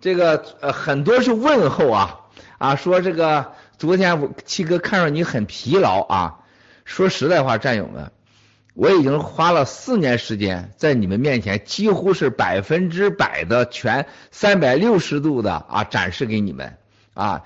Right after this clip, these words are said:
你们还没有学会判断文贵啊，就是文贵昨天那种状态啊，你看了昨天是那个摄像机调整，它里边有一个叫做什么，呃，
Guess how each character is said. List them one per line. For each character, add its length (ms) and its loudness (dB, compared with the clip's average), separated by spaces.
你 160 -2
们 140 2
还 180 -2
没 120 2
有 140 4
学 200 -2
会 140 0
判 360 -2
断 180 -4
文 200 -12
贵 240 -14
啊， 300 -8
就 180 2
是 60 4
文 280 2
贵 140 2
昨 300 2
天 180 2
那 80 2
种 180 -2
状 300 2
态 300 -6
啊， 200 -6
你 120 -6
看 240 -4
了 120 2
昨 200 0
天 160 4
是 100 -4
那 140 0
个 280 2
摄 240 -2
像 220 0
机 200 -4
调 320 0
整， 400 -2
它 160 0
里 160 2
边 160 4
有 120 4
一 140 -4
个 140 -2
叫 160 0
做 100 -2
什 140 -6
么， 180 -6
呃， 500 0